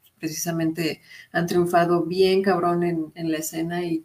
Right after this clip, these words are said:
y todo lo que andan haciendo, particularmente cada una también con sus vidas. Tati, por ejemplo, es mamá. Eso también es por lo que, <laughs> así, "Tati, soy tu fan". <laughs> Te amo, saludos, Tati Soberón. Sí, porque en verdad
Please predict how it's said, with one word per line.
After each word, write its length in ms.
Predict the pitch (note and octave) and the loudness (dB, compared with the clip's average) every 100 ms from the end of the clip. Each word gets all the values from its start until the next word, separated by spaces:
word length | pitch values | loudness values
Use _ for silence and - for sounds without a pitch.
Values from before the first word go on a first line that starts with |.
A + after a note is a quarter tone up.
| _ | _
y 140 | F#3 | -16
todo 260 | E3+ F3+ F#3+ | -8 2 2
lo 100 | F3+ | 4
que 80 | F#3+ | 2
andan 220 | F#3 F#3+ | 4 4
haciendo, 360 | F3+ F#3+ F#3 F#3 | 4 0 0 0
particularmente 840 | F3+ F#3+ F#3+ F#3 F#3+ F#3+ F#3+ F#3+ | 0 2 6 6 8 6 6 6
cada 240 | F#3+ F3+ F3+ | 6 6 6
una 200 | F3 E3+ | 4 2
también 260 | E3+ E3+ | 0 0
con 100 | F3 | -2
sus 120 | F3 | 2
vidas. 280 | G3+ G3+ F#3+ | 4 4 4
Tati, 380 | - F3+ F3 - _ | 2 0 -4 -8 _
por 140 | E3+ E3 | -8 -6
ejemplo, 320 | E3 D#3+ E3 | -4 -2 -2
es 120 | D#3+ | -2
mamá. 500 | D#3 F3 G#3 G#3 G#3 - - - - _ _ _ _ _ _ | 0 2 6 6 4 -2 -16 -18 -20 _ _ _ _ _ _
Eso 200 | G#3+ G#3 | 8 10
también 280 | G#3+ G3 G3+ | 10 10 10
es 180 | G3+ G3+ | 8 8
por 140 | G3+ | 8
lo 120 | F#3 | 8
que, 140 | F3+ F3 | 6 4
<laughs> 580 | - - D4 A#3+ - | 4 2 4 4 2
así, 240 | - G3+ F#3+ | 0 0 2
"Tati, 260 | - A3+ | 2 2
soy 140 | A#3 A#3 | 2 0
tu 140 | A3+ | 0
fan". 360 | A3 G#3 A3+ C4 - - | 4 4 4 2 -6 -4
<laughs> 280 | C#4 C#4+ - | -4 -2 2
Te 80 | |
amo, 120 | G#3 G#3+ | 2 4
saludos, 540 | G#3+ G3 G3+ A3 A3 | 4 8 8 6 2
Tati 260 | G3 G3 G3 | -2 -2 -4
Soberón. 440 | G3 F3 E3+ G3 - - - - - | -4 -4 -4 -6 -8 -10 -10 -10 -12
Sí, 160 | - A3+ | 0 0
porque 360 | A3 G3+ G3 F#3+ | 6 6 6 4
en 100 | F#3+ | 6
verdad 400 | F#3+ G3+ G#3 | 8 8 8